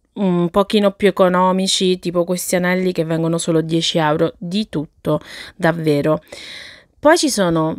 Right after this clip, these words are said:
geodi, pendoli, genesia, che le genesia sono un'esclusiva e le fa una ragazza, gliele porta proprio una ragazza, e ne sono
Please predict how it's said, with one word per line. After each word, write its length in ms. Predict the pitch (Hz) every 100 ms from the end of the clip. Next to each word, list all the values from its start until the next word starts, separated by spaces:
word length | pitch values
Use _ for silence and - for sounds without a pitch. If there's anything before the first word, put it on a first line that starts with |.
| -
geodi, 1120 | - 294 - 185 175 165 165 170 170 165 - - - _ -
pendoli, 840 | 185 170 170 170 165 165 160 170 _ _
genesia, 800 | - 180 233 226 240 185 - 165
che 120 | 170
le 100 | 170
genesia 520 | 175 190 220 247 254
sono 400 | 254 185 165 160 -
un'esclusiva 1000 | 170 165 - 190 175 - 156 151 185 247 240 -
e 120 | 180
le 120 | 175
fa 140 | 185 185
una 140 | 170
ragazza, 680 | 165 165 156 156 - 170 156
gliele 260 | 175 170 170
porta 300 | 190 - 170
proprio 220 | 170 170
una 140 | 156
ragazza, 520 | 151 160 160 - 180
e 140 | - 175
ne 100 | 175
sono 380 | 190 202 208